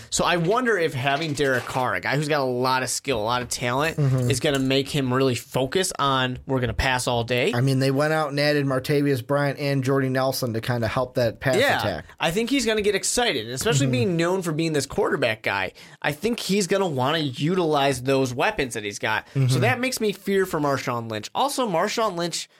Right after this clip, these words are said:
Speaker 1: since he came back from retirement, hasn't
Speaker 2: Hasn't
Speaker 1: been
Speaker 2: been stellar.
Speaker 1: old. Yeah, he hasn't been the old Marshawn Lynch.
Speaker 2: Mm-hmm.
Speaker 1: So I don't know. I,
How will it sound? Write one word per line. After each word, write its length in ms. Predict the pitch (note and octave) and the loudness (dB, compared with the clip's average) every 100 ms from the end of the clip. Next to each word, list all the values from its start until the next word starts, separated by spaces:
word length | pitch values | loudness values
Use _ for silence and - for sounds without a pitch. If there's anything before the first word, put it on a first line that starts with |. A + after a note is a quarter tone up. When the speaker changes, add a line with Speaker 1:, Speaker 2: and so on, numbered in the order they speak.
| _ _ | _ _
Speaker 1:
since 240 | - F#3+ | -4 -2
he 60 | G3 | 0
came 240 | G3+ D#3 | 0 0
back 280 | B2 C#3+ - | 2 2 0
from 140 | C#3 | -4
retirement, 640 | A#2+ A#2 B2 C3+ G#2+ G2+ - _ - | -6 -2 0 0 -2 -6 -10 _ -2
hasn't 200 | C#3+ D3+ | 2 2
Speaker 2:
Hasn't 140 | D#3+ | 4
Speaker 1:
been 100 | C#3+ C#3+ | 2 2
Speaker 2:
been 60 | |
stellar. 400 | - C#3+ C#3 C3+ A#2+ | 2 2 2 2 0
Speaker 1:
old. 180 | A2 - _ | -4 -10 _
Yeah, 180 | D#3 C3 | -2 2
he 80 | D3 | 0
hasn't 180 | G3+ | 0
been 120 | G#3 F#3+ | 0 -2
the 120 | E3+ | -2
old 300 | E3 F3 F3+ D#3 | 0 2 0 0
Marshawn 500 | C#3 B2 C3 G#2 G2+ | -2 -2 -4 -6 -6
Lynch. 260 | G2 F2+ | -10 -4
Speaker 2:
Mm-hmm. 320 | D3 C3+ C3+ A#2 - | 0 2 0 -2 -6
Speaker 1:
So 560 | - - D#3 D3+ D3+ D3 - _ _ _ _ _ - | -6 0 2 4 2 0 -8 _ _ _ _ _ -2
I 100 | F3 | 0
don't 220 | F#3+ F#3+ | 2 0
know. 180 | F3+ D3 | 0 0
I, 240 | - E3+ | 0 0